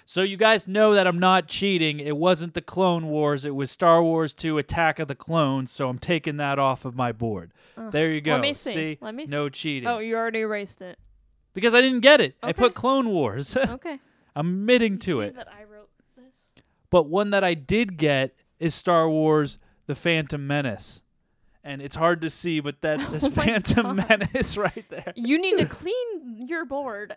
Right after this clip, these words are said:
Speaker 2: and get a new pen. <laughs>
Speaker 1: Okay, so that's one, two, three. Trainspotting, Phantom Menace, Obi-Wan. I think it's just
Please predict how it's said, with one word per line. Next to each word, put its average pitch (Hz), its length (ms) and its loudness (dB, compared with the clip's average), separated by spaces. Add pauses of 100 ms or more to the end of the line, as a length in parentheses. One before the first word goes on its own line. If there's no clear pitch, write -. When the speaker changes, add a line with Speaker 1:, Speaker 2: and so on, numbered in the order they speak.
(120)
Speaker 2:
and 247 280 -4
get 233 160 -4
a 226 80 -6
new 214 160 -4
pen. 214 400 -14
<laughs> - 40 -10 (760)
Speaker 1:
Okay, 120 320 0
so - 140 -6
that's 123 220 2
one, 151 560 0 (100)
two, 147 460 4 (260)
three. 139 560 4 (960)
Trainspotting, 127 840 -10 (140)
Phantom 117 360 -12
Menace, 110 580 -12 (480)
Obi-Wan. 107 760 -12 (1500)
I - 60 -20
think 107 140 -14
it's - 160 -20
just - 200 -18